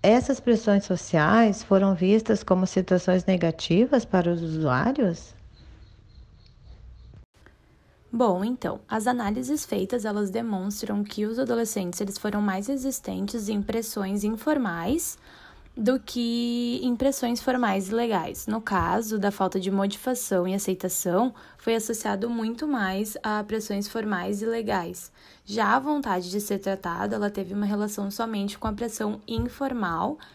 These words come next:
Speaker 2: e a negação do uso de drogas com a pressão informal e legal.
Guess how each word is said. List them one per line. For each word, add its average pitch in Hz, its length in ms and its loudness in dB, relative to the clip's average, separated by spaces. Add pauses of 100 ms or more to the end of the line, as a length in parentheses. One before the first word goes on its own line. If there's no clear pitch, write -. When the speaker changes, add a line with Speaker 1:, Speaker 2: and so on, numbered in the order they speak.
(140)
Speaker 2:
e 233 100 2
a 240 80 4
negação 226 580 -2
do 214 80 -2
uso 208 220 -2
de 208 140 -8
drogas 202 560 -2
com 226 360 -2
a 233 80 -2
pressão 226 400 -4
informal 208 640 -2 (140)
e 220 100 0
legal. 220 460 -2